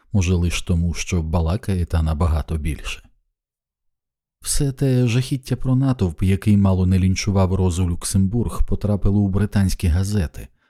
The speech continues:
розповідала у Стентонових снах Бернадет. І особливо їх у всій цій історії зацікавила, звісно, поява таємничого високого світловолосого із біса гожого англійця, який прийшов їй на допомогу, а потім змушений був за свою лицарську поведінку дорого заплатити,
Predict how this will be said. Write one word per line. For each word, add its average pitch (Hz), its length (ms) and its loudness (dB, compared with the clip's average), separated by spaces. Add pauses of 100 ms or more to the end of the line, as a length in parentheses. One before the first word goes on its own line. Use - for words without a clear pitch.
розповідала 87 720 -2
у 82 100 -2
Стентонових 80 640 -2
снах 92 420 -2
Бернадет. 82 680 -4 (260)
І 110 60 -2
особливо 147 500 0
їх 143 240 -2
у 139 40 -2
всій 135 360 -2
цій 131 180 0
історії 123 580 0
зацікавила, 110 720 -2
звісно, 104 500 0 (160)
поява 107 420 2
таємничого 104 680 2
високого 98 560 0
світловолосого 98 920 0
із 95 200 0
біса 95 340 -2
гожого 95 560 0
англійця, 95 680 0 (100)
який 98 280 0
прийшов 95 520 2
їй 92 200 4
на 92 140 4
допомогу, 92 720 0
а 101 100 0
потім 107 380 0
змушений 101 640 2
був 90 240 0
за 92 120 0
свою 95 380 0
лицарську 95 580 -2
поведінку 92 600 0
дорого 98 400 0
заплатити, 98 720 -2